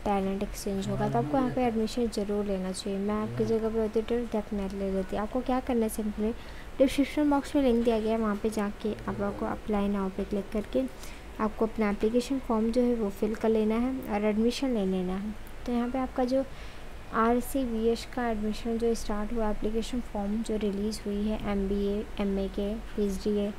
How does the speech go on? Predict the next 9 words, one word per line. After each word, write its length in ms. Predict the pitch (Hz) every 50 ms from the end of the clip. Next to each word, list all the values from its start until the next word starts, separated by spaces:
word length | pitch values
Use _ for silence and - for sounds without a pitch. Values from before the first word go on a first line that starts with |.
| - - - - - - -
पीजीडीएम 600 | 254 254 240 220 247 233 233 240 233 226 220 220 214
के 140 | - 226
लिए, 280 | 220 220 214 208 214 233 247 - - - - - -
तो 140 | 233 226 226
आपको 340 | 226 214 208 - - 226
click 500 | 220 - - - - - 247 247 254 - -
here 120 | 240 214 202
to 140 | - 226 214 -
fill 160 | - 226 233